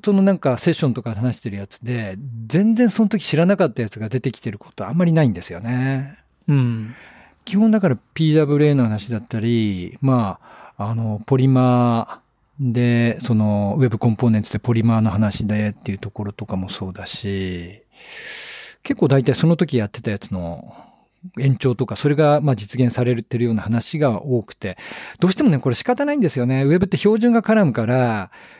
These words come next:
Speaker 1: Chromeだけで実装できてたとしても、それで進められないところが、特にウェブコンポーネンツとかでも多かったりするんですよね。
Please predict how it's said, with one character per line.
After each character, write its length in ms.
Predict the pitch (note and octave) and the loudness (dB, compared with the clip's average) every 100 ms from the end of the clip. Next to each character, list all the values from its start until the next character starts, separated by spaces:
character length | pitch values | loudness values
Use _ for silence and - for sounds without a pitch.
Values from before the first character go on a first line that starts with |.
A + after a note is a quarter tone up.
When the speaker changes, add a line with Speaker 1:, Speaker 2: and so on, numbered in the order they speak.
| _ | _
Speaker 1:
Chrome 280 | - C4+ C#4+ | -4 0 2
だ 100 | D3 | 2
け 80 | A#2+ | 0
で 80 | A#2 | -2
実 200 | A2+ - | -2 -2
装 120 | C#3 | 0
で 100 | A#2 | -2
き 60 | |
て 100 | - | -4
た 120 | - G#2 | -10 -10
と 80 | |
し 100 | - | -10
て 80 | - | -6
も、 80 | A2+ | -4
そ 160 | - F3+ | -2 0
れ 100 | G3+ | 2
で 320 | G#3 G#3 D#3 | 4 4 0
進 300 | - - G3 | -8 -4 0
め 60 | F#3 | 2
ら 100 | F#3+ | 4
れ 80 | |
な 100 | F#3 | 4
い 60 | F3+ | 2
と 100 | E3+ | 0
こ 80 | D3+ | -4
ろ 60 | |
が、 60 | G#2 | -2
特 180 | - E3 | 0 2
に 80 | B2 | 4
ウ 20 | |
ェ 100 | C#3+ | 2
ブ 60 | C#3+ | 2
コ 120 | D3+ | 0
ン 60 | |
ポ 100 | C#3 | 2
ー 40 | C#3+ | 2
ネ 80 | A2 | 2
ン 40 | |
ツ 100 | - | -2
と 100 | G#2 | -8
か 100 | G2 | -6
で 80 | G2 | -4
も 160 | G#2+ | -4
多 40 | G#2+ | -6
か 120 | E2 | -10
っ 80 | - | -12
た 120 | F2+ | -14
り 80 | F2 | -14
す 140 | - | -14
る 80 | F#2 | -14
ん 80 | D#2+ | -14
で 60 | - | -14
す 100 | G2 | -10
よ 80 | |
ね。 440 | A2 C3 C#3+ C#3+ | -6 -2 -2 -4